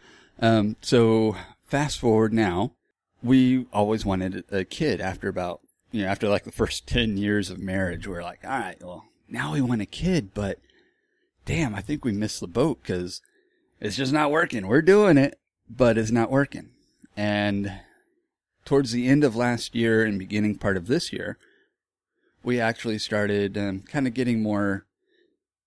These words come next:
I don't wanna say godly, because we're <laughs> definitely a far cry from that,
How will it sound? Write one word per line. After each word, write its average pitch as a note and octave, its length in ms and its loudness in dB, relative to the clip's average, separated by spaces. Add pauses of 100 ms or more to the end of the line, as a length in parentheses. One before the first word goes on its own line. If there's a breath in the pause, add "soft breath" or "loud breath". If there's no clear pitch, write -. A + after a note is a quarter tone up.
(320)
I A2+ 40 -6
don't - 100 -4
wanna - 100 -4
say F2+ 160 -8
godly, B2 760 -6 (300 loud breath)
because G2 320 -6
we're A2 160 -2
<laughs> - 100 -16
definitely G2 540 -4
a F2 60 -6
far F#2 260 -4
cry F#2 260 -4
from F#2 220 -8
that, F2 240 -4